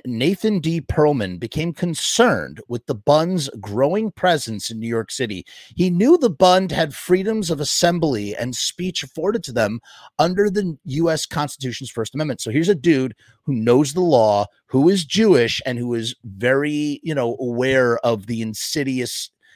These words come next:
danger that is occurring. As author Michael Benson recounts in his book, Gangsters versus Nazis, How Jewish Mobsters Battled Nazis in Wartime America.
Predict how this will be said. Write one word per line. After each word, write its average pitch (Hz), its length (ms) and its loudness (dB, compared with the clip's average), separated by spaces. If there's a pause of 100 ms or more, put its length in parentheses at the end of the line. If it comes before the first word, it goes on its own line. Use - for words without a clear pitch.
(260)
danger 120 680 0
that 110 160 2
is 98 160 -6
occurring. 120 440 -2 (440)
As 151 260 2
author 202 380 6
Michael 214 380 0
Benson 170 680 0
recounts 147 500 -4
in 180 80 -4
his 160 160 -6
book, - 380 0 (300)
Gangsters 190 580 0
versus 165 420 -2
Nazis, 135 460 -2
How 117 240 -4
Jewish 175 400 -4
Mobsters 156 600 -4 (300)
Battled 147 540 4
Nazis 156 580 -2
in 123 240 -2
Wartime 151 380 2
America. 151 360 0